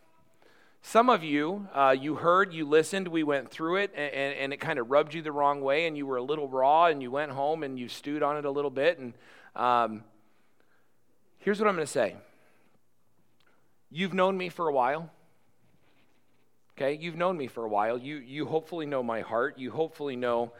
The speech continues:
how I feel about you. You hopefully know, um, a lot of different things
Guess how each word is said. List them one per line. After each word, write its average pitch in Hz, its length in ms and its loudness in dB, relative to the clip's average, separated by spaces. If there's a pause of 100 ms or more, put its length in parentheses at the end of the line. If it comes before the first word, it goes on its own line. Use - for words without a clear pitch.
(140)
how 131 220 0
I 117 100 2
feel 135 340 -4
about 139 260 -2
you. 143 120 -8
You 147 200 -8
hopefully 143 520 -8
know, 120 380 -4 (460)
um, 110 520 2 (280)
a - 60 -10
lot 139 240 4
of 139 60 -4
different 120 360 -6
things 127 480 -6